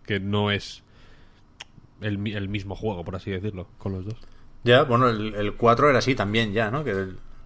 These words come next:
Speaker 2: Dante
Speaker 1: Ah.
Speaker 2: representa toda la primera parte de la, de la saga o de la franquicia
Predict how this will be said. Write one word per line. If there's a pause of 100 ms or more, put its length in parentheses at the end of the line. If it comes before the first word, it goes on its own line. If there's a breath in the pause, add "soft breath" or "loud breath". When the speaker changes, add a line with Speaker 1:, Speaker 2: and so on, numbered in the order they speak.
(100)
Speaker 2:
Dante
Speaker 1:
Ah.
Speaker 2:
representa (1000)
toda
la
primera
parte
de
la, (180)
de
la
saga
o
de
la
franquicia